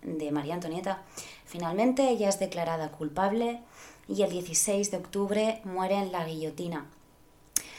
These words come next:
La ejecución pasó de la siguiente manera. Alrededor del mediodía, la carreta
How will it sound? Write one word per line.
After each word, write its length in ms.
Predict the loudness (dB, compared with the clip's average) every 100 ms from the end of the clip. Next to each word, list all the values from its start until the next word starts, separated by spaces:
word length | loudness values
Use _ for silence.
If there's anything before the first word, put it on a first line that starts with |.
| -2
La 80 | 0
ejecución 540 | 2 0 0 4 4
pasó 680 | 6 6 6 6 8 8 6
de 120 | 6
la 100 | 4
siguiente 420 | 2 2 0 0 2
manera. 400 | 2 0 0 -2
Alrededor 680 | -2 -2 2 4 6 6
del 180 | 6 4
mediodía, 640 | 2 -2 2 4 4 2 -8 -10
la 520 | -6 -4 -4 -6 -8
carreta 800 | -6 -4 0 -2 2 2 2